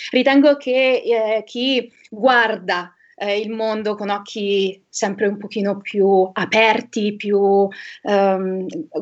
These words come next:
guarda <laughs> i vari cambiamenti, è avvantaggiato in qualche modo. Quindi chi sono? Eh, grazie, quindi Malika. Quindi, mm,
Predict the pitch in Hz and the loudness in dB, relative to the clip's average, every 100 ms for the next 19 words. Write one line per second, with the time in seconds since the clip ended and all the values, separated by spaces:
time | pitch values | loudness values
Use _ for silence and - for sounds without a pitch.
0 | - - 220 240 247 233 - - 294 247 | -8 0 4 6 4 4 2 0 -2 -2
1 | - 240 262 269 254 247 262 247 214 208 | -8 -6 -4 -4 -8 -6 -8 -8 -10 -14
2 | 208 233 226 226 214 208 202 196 196 175 | -12 -4 -2 -2 -2 -4 -8 -10 -12 -12
3 | 170 196 185 190 - 190 190 220 269 240 | -14 -14 -16 -16 -12 -10 -6 2 4 4
4 | - - - - - 277 - 320 269 233 | 2 -4 -16 -6 2 2 4 2 2 -2
5 | - - 180 190 190 - 190 190 196 196 | -8 -14 -10 -8 -8 -10 -14 -12 -10 -10
6 | 220 277 349 - - - - - - 285 | -10 -8 -8 -8 -12 -12 -16 -6 2 4
7 | 277 262 247 240 226 226 220 214 214 | 6 4 2 2 2 2 0 -6 -12